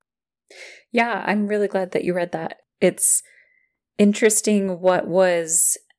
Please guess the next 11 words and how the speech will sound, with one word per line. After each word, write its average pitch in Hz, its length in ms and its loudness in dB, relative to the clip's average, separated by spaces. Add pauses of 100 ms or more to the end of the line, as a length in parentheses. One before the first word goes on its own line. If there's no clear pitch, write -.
(320)
changed 196 580 0
in 214 120 2
the 208 80 4
Doctrine 202 400 0
and 202 140 0
Covenants 208 600 0
and 185 160 0
then 180 180 0
what 180 200 2
was 175 500 0
restored 175 800 -4